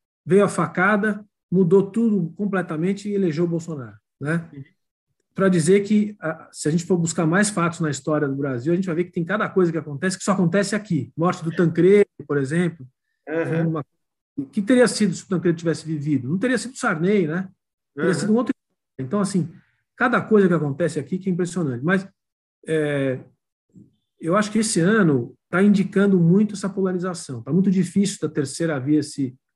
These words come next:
Speaker 1: formatar e se consolidar. Os nomes de terceira via não existem, na verdade, e não
Speaker 2: Uhum.
Speaker 1: se, não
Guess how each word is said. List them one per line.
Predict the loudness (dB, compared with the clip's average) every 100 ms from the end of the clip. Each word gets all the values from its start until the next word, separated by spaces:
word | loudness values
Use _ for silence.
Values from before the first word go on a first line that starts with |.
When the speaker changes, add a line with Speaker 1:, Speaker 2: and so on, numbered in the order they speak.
| _ _
Speaker 1:
formatar | -6 -4 -2 -4 -2 0
e | 0
se | -2
consolidar. | -6 -2 -2 0 -2
Os |
nomes | 0 2 2
de | 0
terceira | -4 -2 -4
via | -2 -2
não | 0
existem, | 0 0 -2 -4 -12
na | -14
verdade, | -14 -12 -10 -10 -10 _ _ _ _
e | 0
não | 4
Speaker 2:
Uhum. | 4
Speaker 1:
se, | 4 2 0
não | 2 0